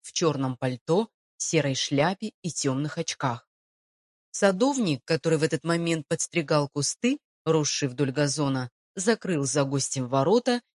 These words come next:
и мгновенно удалился прочь по своим делам. "Прекрасно выглядите, господин",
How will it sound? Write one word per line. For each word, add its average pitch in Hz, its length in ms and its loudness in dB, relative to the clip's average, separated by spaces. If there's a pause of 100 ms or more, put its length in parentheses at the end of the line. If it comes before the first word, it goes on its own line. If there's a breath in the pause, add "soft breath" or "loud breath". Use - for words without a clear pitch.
и 254 220 -2
мгновенно 165 800 0
удалился 160 640 -2 (100)
прочь 139 360 -2
по 180 60 -10
своим 131 360 -4
делам. 131 420 -2 (840)
"Прекрасно 180 680 0
выглядите, 214 640 0
господин", 185 760 0